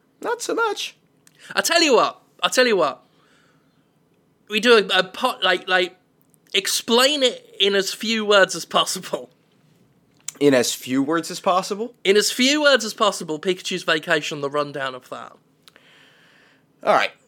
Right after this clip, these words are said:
Speaker 1: Do we wanna put in a break?
Speaker 2: No, no, let's get this out of the way.
Speaker 1: All right, all right, we'll just get it out of the way then. Um, Pikachu and, uh, the Pokemon crew that hang with Ash Ketchum and friends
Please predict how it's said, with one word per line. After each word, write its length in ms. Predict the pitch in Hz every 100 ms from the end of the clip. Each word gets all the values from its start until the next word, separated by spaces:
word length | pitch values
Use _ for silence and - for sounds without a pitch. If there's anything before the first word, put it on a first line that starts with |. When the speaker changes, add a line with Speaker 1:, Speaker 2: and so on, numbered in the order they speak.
| _ _ _ _ _ _ _ _ _ _ _ _ _
Speaker 1:
Do 120 | - 139
we 80 |
wanna 240 | 143 147 120
put 360 | - - 151
in 80 | 139
a 60 | 127
break? 340 | 127 170 - _ _ _ -
Speaker 2:
No, 300 | 185 190 175
no, 140 | 160
let's 180 | 156 -
get 180 | - 139
this 160 | 135 139
out 80 |
of 40 | 127
the 60 | 127
way. 120 | 127
Speaker 1:
All 100 | 147
right, 100 | -
all 80 | 143
right, 80 | 95
we'll 80 | 117
just 140 | 123
get 100 | 135
it 60 | 120
out 80 | 110
of 40 |
the 60 | 101
way 100 | 85
then. 160 | 73 _ 135
Um, 540 | 127 123 123 120 - _ _ _ _ -
Pikachu 880 | 190 202 214 - 208 190 185 185 170 _ _ _ _ _ _ _ _ -
and, 920 | 135 135 135 131 131 131 131 131 - -
uh, 400 | 120 113 110 107
the 580 | 107 123 123 123 117 - _ _ _ -
Pokemon 460 | 175 170 156 147
crew 360 | 143 160 156 151
that 220 | 123 101
hang 360 | 143 127 131 131
with 200 | 120 -
Ash 300 | 110 113 -
Ketchum 460 | - 113 - 110 110
and 180 | 98
friends 480 | - 180 151 156 -